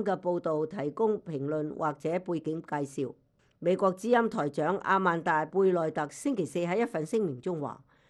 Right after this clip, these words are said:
美國之音一直而且仍然為自己對使命而自豪。亦都就係將客觀可信嘅新聞同信息提供過冇其他呢一類渠道嘅國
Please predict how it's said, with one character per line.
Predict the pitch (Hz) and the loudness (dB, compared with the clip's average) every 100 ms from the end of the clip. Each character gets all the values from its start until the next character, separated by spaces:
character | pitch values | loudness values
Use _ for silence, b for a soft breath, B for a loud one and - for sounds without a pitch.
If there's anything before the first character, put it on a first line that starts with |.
| _ - | _ -2
美 | 190 247 | 4 6
國 | 262 | 4
之 | 240 311 | 2 2
音 | 302 294 | 4 4
一 | 294 277 | 4 4
直 | 208 185 170 | 4 2 0
而 | 170 | -2
且 | 190 180 226 | 4 6 6
仍 | 165 | 6
然 | 151 156 | 4 2
為 | 170 175 | 4 2
自 | 156 | 0
己 | 175 175 170 | 0 4 4
對 | 220 254 240 | 6 6 6
使 | - 240 | 2 4
命 | 285 190 180 | 6 6 4
而 | 151 | -2
自 | 147 156 160 | -4 -2 -2
豪。 | 139 127 _ _ _ - | -4 -8 _ _ _ -2
亦 | 196 | 2
都 | 285 | 2
就 | - 190 | 4 4
係 | 175 175 | 4 2
將 | 233 233 | 4 2
客 | 220 | 4
觀 | 180 202 208 190 | 4 6 4 4
可 | 185 214 | 2 2
信 | 240 185 | 2 2
嘅 | 185 180 | 2 0
新 | 247 | 2
聞 | 226 151 131 | 2 0 -4
同 | 196 139 | -6 -4
信 | 135 156 | -2 -2
息 | 156 160 | 0 -2
提 | - 190 | 0 2
供 | 285 277 | 4 2
過 | 269 202 185 - | 4 2 2 2
冇 | 208 262 269 | 8 8 6
其 | 294 | 0
他 | 262 311 | 4 2
呢 | 311 | 4
一 | 311 | 4
類 | 294 208 190 185 | 4 4 2 2
渠 | 156 151 | -2 0
道 | 175 | 0
嘅 | 160 165 | 0 -2
國 | 165 | -2